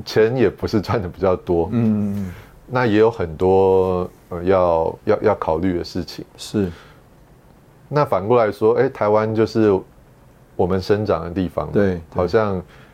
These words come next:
Speaker 1: 其实回来也，也不错。
Speaker 2: 是，是。
Speaker 1: 所以对他们来讲，我们可能会觉得，哦，十年应该都落地生根了吧？
Speaker 2: 嗯，嗯。
Speaker 1: 但其实在每一个阶段，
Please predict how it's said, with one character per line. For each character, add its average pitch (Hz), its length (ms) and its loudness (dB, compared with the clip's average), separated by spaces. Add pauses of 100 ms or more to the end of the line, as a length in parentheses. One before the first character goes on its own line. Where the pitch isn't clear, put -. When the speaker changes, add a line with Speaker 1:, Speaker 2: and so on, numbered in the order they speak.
(120)
Speaker 1:
其 - 160 0
实 123 80 4
回 95 220 0
来 90 140 2
也， 82 280 -4
也 90 140 -2
不 78 120 -4
错。 90 400 -2
Speaker 2:
是， 98 380 -2 (100)
是。 92 260 -10 (200)
Speaker 1:
所 160 180 2
以 156 40 4
对 165 220 4
他 143 180 -2
们 143 100 -2
来 101 120 2
讲， 90 300 0
我 90 60 -2
们 120 200 0
可 131 120 -2
能 98 100 0
会 127 140 4
觉 104 140 0
得， 95 80 4
哦， 135 140 0
十 117 240 -2
年 113 460 0
应 117 100 -4
该 131 140 2
都 123 640 2 (460)
落 120 140 4
地 117 140 2
生 104 220 0
根 104 160 0
了 98 80 -2
吧？ - 160 -4
Speaker 2:
嗯， 104 360 2 (140)
嗯。 101 220 -4
Speaker 1:
但 160 180 2
其 120 220 0
实 101 360 0
在 131 180 2
每 92 220 -2
一 95 40 -2
个 104 100 2
阶 98 240 2
段， 95 300 0